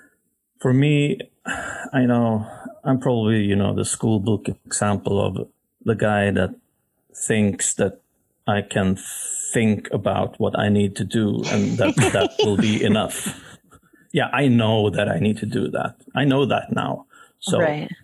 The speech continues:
Speaker 1: then I don't have to do it. But action, of course, is, uh, action is key for me. I remember I asked my first sponsor about, you know, "When will I be this good person? When will I change?"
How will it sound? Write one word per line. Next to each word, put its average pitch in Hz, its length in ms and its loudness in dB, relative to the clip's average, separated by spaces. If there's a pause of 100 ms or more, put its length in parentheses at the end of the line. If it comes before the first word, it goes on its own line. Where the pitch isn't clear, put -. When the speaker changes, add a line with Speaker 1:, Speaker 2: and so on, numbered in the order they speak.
(180)
Speaker 1:
then 120 160 2
I 120 60 4
don't 98 200 0
have - 180 -4
to - 80 -6
do 110 180 2
it. - 180 -2 (680)
But 123 200 0
action, 131 640 -2 (260)
of - 120 -8
course, - 460 -2 (300)
is, - 340 0
uh, 104 320 0 (1200)
action 127 220 0
is 120 200 0
key 123 120 2
for 120 160 -2
me. 113 180 2 (380)
I 120 140 0 (100)
remember 117 280 4
I 107 140 2 (100)
asked - 260 -6
my 107 60 0 (100)
first 107 200 0 (100)
sponsor 110 460 0
about, 107 380 0
you - 140 0
know, 104 120 2 (580)
"When 131 140 4 (100)
will 120 200 4
I - 40 4
be 104 280 2
this 98 220 0 (100)
good 101 140 0 (140)
person? 123 320 0 (720)
When 120 180 4
will 110 180 4
I 98 40 -2 (160)
change?" 104 320 -2